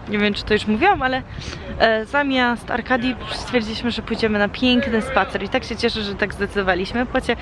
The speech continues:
w Łazienkach pomiędzy Agrykolą a Łazienkami jest taka piękna ścieżka ze światełkami. Matylda nam zasnęła, coś się spodziewaliśmy,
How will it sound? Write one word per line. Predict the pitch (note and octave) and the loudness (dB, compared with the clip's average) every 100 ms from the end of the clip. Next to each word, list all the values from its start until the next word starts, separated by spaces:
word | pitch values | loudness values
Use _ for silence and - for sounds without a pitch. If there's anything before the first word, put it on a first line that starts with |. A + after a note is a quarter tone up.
| - - | -6 -6
w | - | -2
Łazienkach | A3+ B3 B3 B3+ A#3+ - - - | 0 2 2 2 0 -8 -14 -6
pomiędzy | B3+ B3 B3 B3 | 2 2 4 0
Agrykolą | A3+ A#3 - C4 B3 | 0 -2 0 2 2
a | A3 | 2
Łazienkami | A3+ A3+ A3+ A3+ A3 | 2 0 -2 0 0
jest | G3+ | 0
taka | A3+ - A3 | -2 -2 -2
piękna | B3+ A#3+ - G#3 | 0 0 0 -2
ścieżka | - G3+ F#3+ - F#3+ | -2 -4 -4 -2 -2
ze | F#3 G3+ | 0 -2
światełkami. | - G#3 G3+ F#3 F#3+ F3+ B3 - - - - A3 | -2 -2 -2 0 0 0 -2 -4 -6 -6 -2 0
Matylda | A3 B3+ C4 | 2 2 2
nam | B3 G#3+ | 0 2
zasnęła, | A3+ G#3+ G#3 G3 G#3 C#4 | -2 0 2 4 4 2
coś | B3+ | -2
się | - B3+ | 0 0
spodziewaliśmy, | - - C4+ B3 A#3 A3+ A#3 - A3 | 2 0 0 2 0 0 -4 -2 0